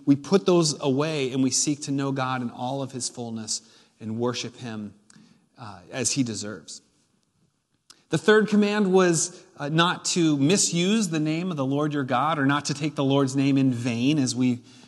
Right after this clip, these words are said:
may have learned that one. <clears throat> Kathy Harwood, our youth pastor, did a great job on that message. Um, more than just not using God's name as an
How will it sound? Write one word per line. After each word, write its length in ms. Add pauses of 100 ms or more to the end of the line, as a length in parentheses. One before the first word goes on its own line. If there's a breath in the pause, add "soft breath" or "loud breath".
(140)
may 140
have 180
learned 280
that 160
one. 440 (160)
<clears throat> 180
Kathy 560 (320 loud breath)
Harwood, 400
our 100
youth 200
pastor, 340
did 140
a 40
great 320
job 300
on 120
that 160
message. 600 (480 soft breath)
Um, 340
more 380
than 480 (360 loud breath)
just 240
not 300
using 340
God's 320
name 260
as 120
an 180